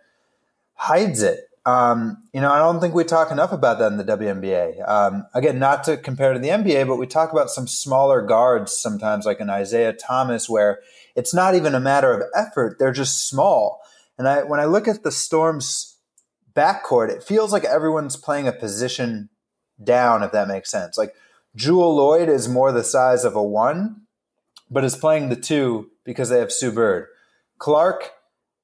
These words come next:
you know, she's kinda playing the three, a little four, but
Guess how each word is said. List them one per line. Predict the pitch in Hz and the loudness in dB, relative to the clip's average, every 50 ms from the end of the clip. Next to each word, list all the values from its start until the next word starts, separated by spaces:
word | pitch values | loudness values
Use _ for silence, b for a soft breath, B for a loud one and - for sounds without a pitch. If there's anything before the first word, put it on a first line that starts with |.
| _ _ | _ _
you | - 143 151 | -6 -2 2
know, | 143 131 127 123 120 117 120 - - _ _ _ _ _ _ | 4 4 4 4 2 0 -4 -8 -14 _ _ _ _ _ _
she's | _ - - 170 170 165 160 | _ -8 -4 -2 0 0 -2
kinda | - - 175 170 160 139 | -2 -2 -2 0 0 0
playing | - 160 156 156 151 135 | 0 0 0 0 0 -2
the | 123 | -4
three, | 123 - 151 151 165 170 170 160 | -4 -2 0 2 4 4 4 4
a | 156 143 | 4 4
little | 147 147 143 147 139 | 4 2 2 2 0
four, | 139 - - 165 165 170 175 185 185 180 143 | -2 -2 -2 0 2 4 4 4 2 2 2
but | 139 143 135 131 135 - - - _ | 2 2 2 0 0 -6 -14 -20 _